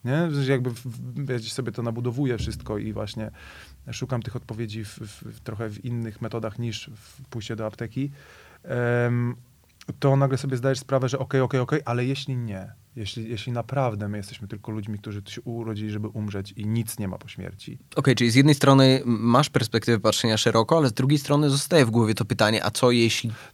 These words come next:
Speaker 1: Tak,
Speaker 2: to jest
Speaker 1: oczywiście, no,
Speaker 2: wszystko”
Speaker 1: bo niczego, y, w-, jed-, jednej rzeczy, której się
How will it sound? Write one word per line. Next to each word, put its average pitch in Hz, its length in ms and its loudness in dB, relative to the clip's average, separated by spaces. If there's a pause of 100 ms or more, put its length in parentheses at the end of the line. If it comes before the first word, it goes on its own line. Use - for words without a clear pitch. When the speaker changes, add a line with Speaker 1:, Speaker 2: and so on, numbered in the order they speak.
Speaker 1:
Tak, 180 220 4
Speaker 2:
to 147 60 -4
jest - 100 -6
Speaker 1:
oczywiście, 123 260 2
no, 139 60 4
Speaker 2:
wszystko” 127 260 4
Speaker 1:
bo 117 80 6
niczego, 156 400 2
y, 127 260 -10
w-, 120 380 -12 (140)
jed-, 139 360 -2
jednej 151 280 0
rzeczy, 139 220 -4
której 131 380 -4
się 120 180 -8